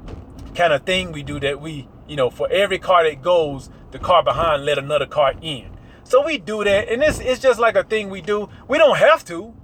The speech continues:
you know, we don't have to, but we just do it. And so I was letting this, uh,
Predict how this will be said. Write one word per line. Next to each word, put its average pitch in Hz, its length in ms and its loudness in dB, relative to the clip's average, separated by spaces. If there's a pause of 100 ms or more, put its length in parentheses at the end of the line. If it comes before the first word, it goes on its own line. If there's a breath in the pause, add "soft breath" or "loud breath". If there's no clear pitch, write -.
(480)
you 214 80 -10
know, 233 160 4
we 240 120 -2
don't 262 180 4
have 254 240 0
to, 196 100 -12
but 196 140 -6
we 202 100 -8
just 180 240 -6
do 214 200 0
it. - 140 -8 (800 loud breath)
And 196 160 -6
so 214 340 0
I 208 140 4
was 202 180 -4
letting 202 260 -2
this, 185 220 -6
uh, 147 300 2